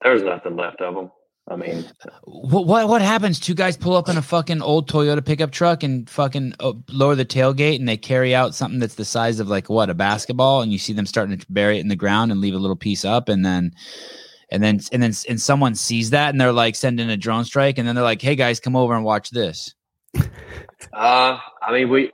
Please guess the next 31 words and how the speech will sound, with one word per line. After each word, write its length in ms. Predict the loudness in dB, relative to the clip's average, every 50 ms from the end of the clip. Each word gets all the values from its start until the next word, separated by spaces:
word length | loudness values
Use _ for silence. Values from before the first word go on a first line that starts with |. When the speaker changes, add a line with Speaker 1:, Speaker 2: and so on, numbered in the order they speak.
| -6
Speaker 1:
we 140 | -4 -2 0
didn't 200 | 0 0 0 -2
see, 520 | -4 -4 -2 -2 0 2 2 2 0 0 -4 _ _ _ _ _ _ _ _ -8
I, 120 | -8 -8 -8 -8 -6 -2
I 60 | 0
mean, 120 | 0 2
that 180 | 2 0 0 -2
could 180 | -4 -4 -4 -4
be 120 | -6 -6
the 100 | -8 -8
case, 380 | -8 -6 -6 -6 -6 -6 -10 -8
but, 140 | -8 -8 -8 -10 _ _ _ _ _ _ _ _ _ _ _ _ _ -10 -4
uh, 200 | -2 -2 0 0
these 200 | 0 0 0 2
guys 360 | 2 2 2 2 0 -2 -2
just 320 | -4 -6 -6 -6 -10 -20 _ _ _ _ _
were 180 | -10 -10 -10
carrying, 640 | -10 -8 -4 -2 0 2 2 0 -2 -4 -6 -12 -14 -16 _ _ _ _ -8
they 60 | -6
were, 80 | -4 -4
like, 240 | -4 -4 -6 -8 -6
forty 560 | -4 -2 0 0 0 -2 -4 -4 -6 -8 -4
gallon 380 | -2 0 0 0 0 -2 -4 -4
jugs, 520 | -4 -2 -4 -4 -4 -6 -8 -10 -12 -20 _ _ _ _ -10
like, 180 | -8 -8 -8 -8 _ _ _ _ _
yellow 360 | -4 0 0 2 2 2 2
jugs. 560 | 2 2 2 2 4 2 2 0 -2 -8 -16 -18 _ _ _ _ _ -20 -20 -20 _ _ -4
They 80 | 0 2
look 200 | 2 2 2 2
like, 180 | 2 0 0 0 -4 -2
uh, 360 | -2 -2 -2 -4 -6 -10